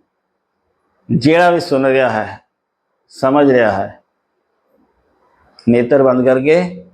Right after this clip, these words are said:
ਸਵਾਸ ਅੰਦਰ ਜਾਏ ਤੇ ਵਾਹਿ ਕਹਿਣਾ ਹੁੰਦਾ ਹੈ, ਗਗਨ ਨੂੰ ਆਏ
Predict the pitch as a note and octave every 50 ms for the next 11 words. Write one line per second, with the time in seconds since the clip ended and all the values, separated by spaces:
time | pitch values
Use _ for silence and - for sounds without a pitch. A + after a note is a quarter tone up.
0 | _ _ _ - - - - - - C#3 C3+ C3+ C#3 - E3+ E3+ - - - -
1 | B2 C3 B2+ C3 D3 D#3 D3+ D3 D3+ D3 D3+ C#3+ C#3 C#3 A#2+ G#2+ A2 A2+ A#2 C3
2 | C#3+ C3+ D#3+ D3+ D3+ D#3+ E3+ E3 D#3 D#3 E3 F3 G3 F#3+ - - _ _ _ _
3 | _ _ - A2+ G#2+ B2+ C#3 C#3 C#3+ D#3 E3 E3 E3 D#3+ D3 C#3 C#3 D3 F3+ G#3+